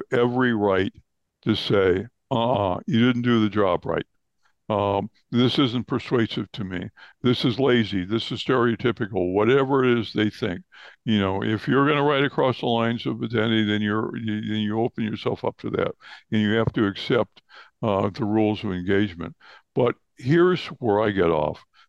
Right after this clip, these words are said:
What the preemptive censors are saying, and what they were saying to me, is you don't have a right to write this book, and this book should not be published.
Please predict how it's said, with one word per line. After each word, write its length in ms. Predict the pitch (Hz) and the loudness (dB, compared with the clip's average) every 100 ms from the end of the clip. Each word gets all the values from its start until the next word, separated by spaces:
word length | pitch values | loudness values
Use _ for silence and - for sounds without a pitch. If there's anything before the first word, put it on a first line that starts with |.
| _ | _
What 240 | 117 120 - | 0 2 0
the 120 | 127 | -4
preemptive 600 | - 165 165 - 117 101 | 0 0 0 0 -2 -2
censors 600 | - 127 - 101 92 - | -2 -2 0 -4 -4 -6
are 140 | 101 | -8
saying, 280 | - 107 92 | -6 -4 -4
and 120 | 92 | -4
what 120 | 98 | -4
they 120 | - 101 | -2 -2
were 100 | 101 | -2
saying 300 | 113 101 95 | -4 -2 -2
to 80 | |
me, 240 | 98 104 90 - - - | -2 -4 -6 -10 -8 -6
is 140 | 110 | 0
you 100 | 151 | 2
don't 180 | 185 143 | 4 4
have 140 | 147 | 2
a 60 | 120 | 2
right 280 | 110 117 - | 2 2 -2
to 100 | 110 | -2
write 260 | 104 92 | 0 0
this 200 | - 98 - | -4 -8 -4
book, 260 | 98 101 - - - | -4 -4 -8 -20 -4
and 80 | 117 | -2
this 160 | 139 | 0
book 200 | - 139 | 0 -2
should 220 | - 123 107 | -2 -4 0
not 240 | 120 - | -2 0
be 140 | 117 | -2
published. 560 | - - 117 101 - | -2 -2 -2 -2 -10